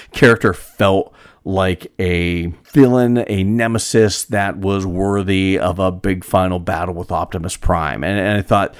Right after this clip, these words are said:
uh, everything about the character looked good as far as the robot. I just didn't like how they transformed him,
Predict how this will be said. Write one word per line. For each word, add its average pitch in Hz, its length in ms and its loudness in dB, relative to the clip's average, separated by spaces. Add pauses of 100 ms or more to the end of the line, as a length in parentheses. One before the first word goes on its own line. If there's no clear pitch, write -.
(240)
uh, 85 320 0
everything 123 320 4
about 95 240 -2
the - 60 -18
character 98 480 0
looked 92 500 0
good 107 280 4
as 95 120 -4
far 95 260 0
as 90 100 -6
the 92 100 -6
robot. 95 540 0
I 104 60 -6
just - 260 -4
didn't 120 200 2
like 104 200 0
how 104 120 2
they 95 140 -2
transformed 95 680 -4
him, 90 280 -2